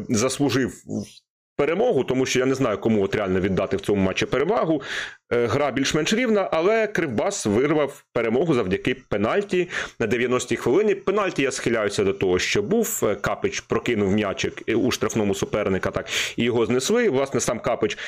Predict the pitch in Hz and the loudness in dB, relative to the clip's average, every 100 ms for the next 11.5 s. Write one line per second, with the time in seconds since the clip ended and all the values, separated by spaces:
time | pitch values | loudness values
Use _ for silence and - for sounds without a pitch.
0 | - - - 123 127 113 120 110 - _ | -12 -6 -2 0 0 0 0 -2 -2 _
1 | - 123 123 117 107 131 220 226 - - | -4 -2 0 0 2 2 2 0 -2 0
2 | 127 123 120 113 110 - - 147 170 170 | 2 4 4 2 0 -2 -4 -2 0 0
3 | 170 160 143 _ _ _ - 123 123 - | 2 2 0 _ _ _ -6 -2 0 0
4 | 185 - 131 151 127 117 107 - 170 196 | -2 0 0 0 0 2 0 0 -2 0
5 | 113 - 139 - - - 120 120 110 - | -2 0 -2 -2 -2 -2 -2 0 -2 -2
6 | - - - 104 92 120 120 92 139 101 | -6 -6 -4 -2 2 2 2 0 0 0
7 | 107 - 104 113 107 95 95 - 101 - | -2 -2 -2 0 0 0 0 0 -4 -2
8 | 101 98 - - 160 135 117 107 104 98 | 0 0 2 0 0 0 2 2 0 -2
9 | - 95 98 - 87 90 - 98 - 82 | 0 0 0 -2 -2 -2 -2 -2 -2 -2
10 | 95 127 214 117 113 87 202 - 113 107 | -2 0 0 0 -2 0 0 0 0 2
11 | - 107 110 113 98 | 2 0 2 0 0